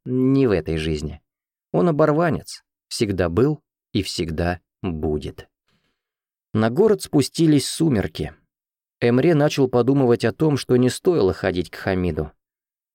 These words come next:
Хамиду его просьба очень не понравилась, хотя Эмре настаивал, что эти сведения Масид узнать захочет.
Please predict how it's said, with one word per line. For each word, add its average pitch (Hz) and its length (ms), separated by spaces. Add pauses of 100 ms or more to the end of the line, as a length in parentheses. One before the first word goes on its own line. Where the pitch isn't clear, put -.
(140)
Хамиду 123 400
его 120 200
просьба 120 340
очень 120 480
не 117 120
понравилась, 113 720
хотя 104 320
Эмре 101 220
настаивал, 113 680 (260)
что - 280
эти 113 220
сведения 113 560
Масид 107 400
узнать 98 360
захочет. 90 680